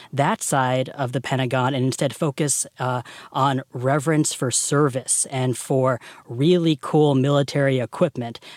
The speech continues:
very much fits in the sports washing mold. But the fact that you had two senators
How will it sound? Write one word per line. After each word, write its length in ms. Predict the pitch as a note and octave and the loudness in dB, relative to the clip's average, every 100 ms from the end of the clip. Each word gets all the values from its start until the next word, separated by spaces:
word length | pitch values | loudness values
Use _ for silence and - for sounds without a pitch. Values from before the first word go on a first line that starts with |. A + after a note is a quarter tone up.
| - | -6
very 240 | D3 G#3+ | 2 4
much 240 | G#3 F3 - | 4 2 0
fits 200 | E3+ - | -4 -2
in 60 | |
the 60 | C#3 | -4
sports 340 | - C#3+ C#3 | -2 -2 -2
washing 320 | - C3 - A#2 | -2 -2 -2 0
mold. 340 | C#3 C3 A#2 - - - | 2 0 -2 -10 -14 -6
But 80 | D3+ | -4
the 80 | |
fact 260 | C#3 F#3 F#3 | 0 -2 0
that 140 | D#3+ | -2
you 100 | D3+ | 0
had 380 | C3+ C#3 C3+ C3 - - - | 0 2 0 -2 -8 -18 -6
two 240 | - G#3+ | 0 0
senators 640 | A#3+ C#3+ E3 C#3+ B2 A#2 | 0 2 2 2 0 -4